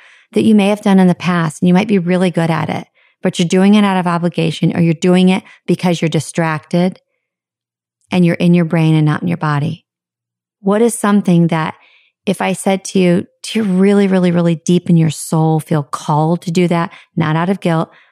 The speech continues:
not out of obligation, not because you need to have a, quote, "servant's heart." Do you really enjoy it?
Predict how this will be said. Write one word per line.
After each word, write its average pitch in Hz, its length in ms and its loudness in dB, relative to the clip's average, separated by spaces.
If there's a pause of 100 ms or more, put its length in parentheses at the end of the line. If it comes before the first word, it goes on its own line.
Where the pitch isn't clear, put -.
(120)
not 170 200 -2
out 160 120 -2
of 165 80 -4
obligation, 165 560 -2
not 151 140 -2
because 170 320 -4
you 170 60 0
need 165 120 2
to 160 60 -2
have 165 140 -2
a, 160 140 -4 (100)
quote, - 360 -4
"servant's 160 440 -2
heart." 156 320 -4 (960)
Do 220 100 -2
you 220 40 2
really 262 220 2
enjoy 170 520 0
it? 226 220 0